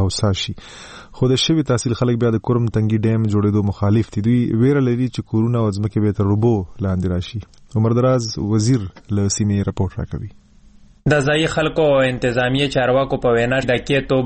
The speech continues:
Speaker 2: بند تړلو لپاره لویه ماشینري لګول شوې او عمله ځای ته رسېدلې،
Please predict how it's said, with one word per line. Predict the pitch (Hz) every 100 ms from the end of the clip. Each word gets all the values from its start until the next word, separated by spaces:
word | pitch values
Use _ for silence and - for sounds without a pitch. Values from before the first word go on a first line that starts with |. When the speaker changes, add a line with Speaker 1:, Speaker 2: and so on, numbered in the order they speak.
| 123
Speaker 2:
بند | 127 120
تړلو | 117 120 131 123
لپاره | 113 131 131 131
لویه | 123 127 123
ماشینري | 120 - 117 113 120
لګول | 127 120 113 110 113
شوې | 104 131 127 127 127 - -
او | 131 131
عمله | 127 127 131 131
ځای | 123 135 127 113
ته | 104
رسېدلې، | 98 - 98 104 104